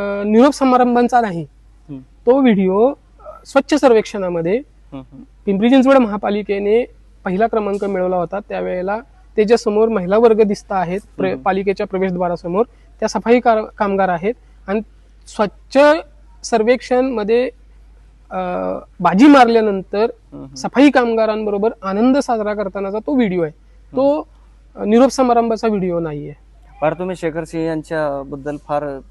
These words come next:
Speaker 2: चांगलं बोलता, गोड गोड बोलता. जे आपले प्रेक्षक पाहतील व्हिडिओ, ते म्हणतील आयुक्तांचं फार कौतुक चाललंय. पण आयुक्तांनी असे कुठले काम आहेत की ते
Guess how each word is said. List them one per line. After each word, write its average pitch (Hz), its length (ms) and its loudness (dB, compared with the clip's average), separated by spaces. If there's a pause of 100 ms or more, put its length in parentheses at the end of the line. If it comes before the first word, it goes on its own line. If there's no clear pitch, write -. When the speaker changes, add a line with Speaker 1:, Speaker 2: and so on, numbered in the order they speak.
Speaker 2:
चांगलं 160 280 -4
बोलता, 147 300 -4
गोड 143 180 -6
गोड 160 140 -4
बोलता. 139 420 -10 (640)
जे 151 100 -4
आपले 151 240 -4
प्रेक्षक 151 400 -10
पाहतील 151 280 -6
व्हिडिओ, 147 260 -6
ते 151 60 -8
म्हणतील 143 340 -12 (200)
आयुक्तांचं 143 460 -12
फार 147 100 -6
कौतुक 165 320 -10
चाललंय. 131 280 -10 (400)
पण 185 100 -2
आयुक्तांनी 208 640 -4 (120)
असे 170 180 -6
कुठले 196 300 -10
काम 143 220 -6
आहेत 131 100 -14 (120)
की 160 60 -14
ते 151 380 -10